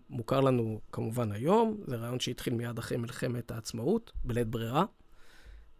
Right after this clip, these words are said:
כצבא שצריך לקטון ועם זאת להיות, אה, גדול בחירום. איך, אה, וחיל האוויר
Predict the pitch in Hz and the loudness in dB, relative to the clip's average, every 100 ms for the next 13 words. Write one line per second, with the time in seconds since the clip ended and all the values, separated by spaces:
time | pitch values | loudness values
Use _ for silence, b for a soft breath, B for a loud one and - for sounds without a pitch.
0 | - - - 117 120 123 - 120 - 117 | -10 -4 0 2 2 2 2 0 -2 -2
1 | - 127 120 123 117 120 110 123 117 120 | 2 4 4 2 2 0 0 -2 -2 -2
2 | - 113 117 117 123 120 - 123 180 254 | -2 -2 0 2 2 2 -2 4 6 6
3 | - b b b b b b b _ - | 2 b b b b b b b _ -8
4 | - 113 - - 123 120 117 120 170 180 | -4 -4 -4 -2 2 2 2 6 8 10
5 | 180 165 220 226 208 | 8 10 10 10 6